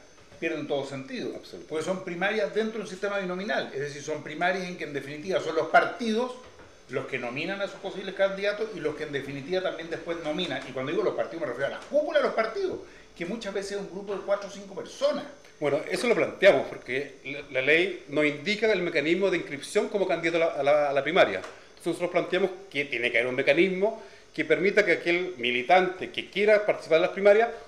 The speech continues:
Speaker 2: con un mínimo de patrocinadores pueda ob-, eh, jun-,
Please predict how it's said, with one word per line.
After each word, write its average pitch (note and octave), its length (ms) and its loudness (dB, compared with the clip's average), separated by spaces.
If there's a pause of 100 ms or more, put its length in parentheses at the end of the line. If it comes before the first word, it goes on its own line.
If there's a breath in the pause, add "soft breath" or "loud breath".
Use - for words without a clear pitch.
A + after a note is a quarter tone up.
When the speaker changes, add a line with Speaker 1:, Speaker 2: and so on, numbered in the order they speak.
(140 loud breath)
Speaker 2:
con F3 140 2
un F3+ 160 4
mínimo A#3+ 440 2
de F#3 440 4
patrocinadores E3+ 640 4 (140)
pueda A3+ 420 8 (240)
ob-, D#3+ 260 0
eh, C3+ 380 0
jun-, C#3 200 -6